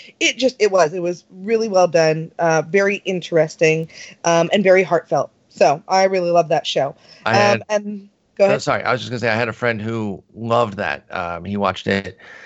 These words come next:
Speaker 2: and kinda got me on it. He was, he was kind of the sci-fi, uh, and I, I was talking about this when we were doing the, uh, the game draft.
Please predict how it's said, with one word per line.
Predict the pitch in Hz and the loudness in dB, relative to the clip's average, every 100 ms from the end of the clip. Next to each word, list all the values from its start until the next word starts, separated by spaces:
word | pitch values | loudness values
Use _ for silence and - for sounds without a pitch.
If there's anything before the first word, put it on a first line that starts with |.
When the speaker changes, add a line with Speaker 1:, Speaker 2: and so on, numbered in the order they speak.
| - - | -18 -8
Speaker 2:
and | 107 | -4
kinda | 120 110 | -2 -2
got | 113 101 | -2 -2
me | 110 113 | -4 -2
on | 104 107 | -2 -2
it. | 95 | -6
He | 107 | -8
was, | 110 92 - - _ | -8 -10 -16 -20 _
he | 120 | -6
was | 104 | -2
kind | 117 | -2
of | 107 | -2
the | 104 | -2
sci-fi, | - 104 107 - 107 104 104 101 98 - 117 | -2 0 -2 -2 -2 0 -2 -4 -10 -12 -10
uh, | 104 98 | -8 -8
and | - | -8
I, | 104 95 110 | -10 -6 -6
I | |
was | 104 | -6
talking | - 104 | -6 -4
about | 95 | -4
this | 104 98 | -4 -6
when | 107 | -6
we | 98 | -6
were | |
doing | 92 101 95 | -2 -2 0
the, | 92 90 | -2 0
uh, | 90 92 | -2 -4
the | - | -4
game | 98 104 101 98 95 - - - - | -2 0 0 -2 -6 -12 -20 -20 -4
draft. | 117 101 95 92 _ | -2 -2 -4 -6 _